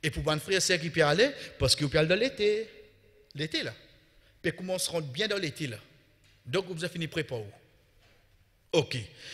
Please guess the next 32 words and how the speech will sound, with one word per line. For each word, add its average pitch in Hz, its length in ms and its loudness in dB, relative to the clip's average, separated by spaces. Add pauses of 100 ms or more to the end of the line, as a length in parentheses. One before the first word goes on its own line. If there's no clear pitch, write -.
(100)
Veut 147 160 4
dire, 196 220 6
on 214 120 0
commence 196 280 -2
à - 20 -4
gagner 185 180 2
l'idée 190 220 -2
pour 196 180 2
l'eau 185 140 0
d'Allah, 180 240 4
l'attente 165 420 2
là, 196 80 0
comment 175 260 -2
était. 202 400 0 (220)
Moi, 180 120 2
costé 247 280 4
un 240 80 6
petit 190 140 0
guide 202 240 -4
prêt 226 340 2 (340)
en 175 120 2
l'attente 160 360 2
là, 180 60 2
de 175 140 2
sa 165 120 0
façon 147 320 2
là. 127 140 2
Oui, 160 260 4
de 156 140 4
sa 143 140 2
façon 156 360 2
là. 190 220 4